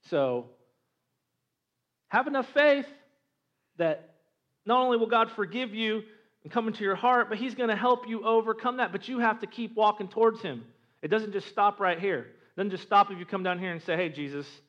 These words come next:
why don't you come in my life?" No, you gotta keep every single day. You gotta wake up, make that commitment to say, "God, I'm gonna do better today. I'm gonna work closer.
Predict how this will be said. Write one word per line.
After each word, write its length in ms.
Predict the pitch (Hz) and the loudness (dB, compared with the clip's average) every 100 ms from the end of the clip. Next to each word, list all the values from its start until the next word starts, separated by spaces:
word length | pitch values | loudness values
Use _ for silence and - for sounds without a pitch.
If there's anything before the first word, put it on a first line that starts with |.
| _ _ | _ _
why 100 | 147 | -10
don't 80 | 143 | -10
you 60 | |
come 180 | - 170 | -6 -6
in 60 | 151 | -2
my 120 | 143 | 2
life?" 260 | 147 139 139 | 2 2 0
No, 100 | 147 | -4
you 100 | 147 | 0
gotta 180 | 160 | 0
keep 280 | 143 - 151 - | 0 -8 -12 -6
every 380 | 165 165 180 180 - | -4 -2 -6 -6 -18
single 320 | - 180 165 156 | -12 -8 -4 0
day. 140 | 156 | 2
You 60 | 151 | 2
gotta 180 | 139 | -2
wake 300 | 127 165 180 | 0 0 0
up, 240 | 180 156 156 - - | 0 0 -2 -16 -6
make 200 | 156 160 | -4 -2
that 180 | 180 | -2
commitment 540 | - 160 160 156 151 147 _ _ | -4 -6 -6 -6 -8 -8 _ _
to 60 | 147 | -8
say, 180 | 160 | -4
"God, 180 | 139 151 | 2 2
I'm 80 | 160 | 2
gonna 120 | 175 | -2
do 120 | 147 | -6
better 300 | 127 139 123 | -4 -2 -2
today. 360 | 117 113 107 104 - _ _ _ | -6 -8 -8 -10 -18 _ _ _
I'm 120 | 143 | -4
gonna 120 | 156 | -2
work 220 | 143 143 | -2 -4
closer. 400 | - 160 160 156 | 0 0 0 -6